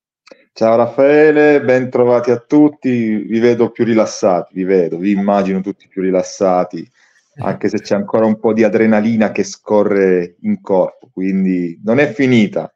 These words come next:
Speaker 1: la stagione
Speaker 2: Non
Speaker 1: è
Speaker 2: è
Speaker 1: finita, ci
Speaker 2: assolutamente
Speaker 1: sono altre
Speaker 2: finita.
Speaker 1: cin-, cinque partite, ci sarà anche la carovana <laughs> col pullman scoperto dopo Inter Torino, che sarà ovviamente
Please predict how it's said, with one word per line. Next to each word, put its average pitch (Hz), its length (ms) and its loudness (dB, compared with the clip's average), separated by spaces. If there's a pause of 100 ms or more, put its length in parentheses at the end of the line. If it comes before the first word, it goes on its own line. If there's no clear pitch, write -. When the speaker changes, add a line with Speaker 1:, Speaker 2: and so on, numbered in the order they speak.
Speaker 1:
la - 100 -16
stagione 107 340 0
Speaker 2:
Non 87 160 -2
Speaker 1:
è 113 60 -2
Speaker 2:
è - 20 0
Speaker 1:
finita, 117 300 0
ci - 60 -18
Speaker 2:
assolutamente 160 200 -10
Speaker 1:
sono 101 120 -4
altre 95 200 -8
Speaker 2:
finita. 117 160 -10
Speaker 1:
cin-, - 180 -12 (400)
cinque 110 320 -4
partite, 110 600 2 (600)
ci - 200 -2
sarà 113 240 2
anche 104 720 2
la 98 160 0
carovana 101 920 0 (300)
<laughs> 110 240 -2
col 98 220 -4
pullman 107 240 0
scoperto 107 680 0
dopo 98 260 0
Inter 98 420 -2
Torino, 104 640 0
che - 80 -10
sarà 98 260 -2
ovviamente 92 760 -2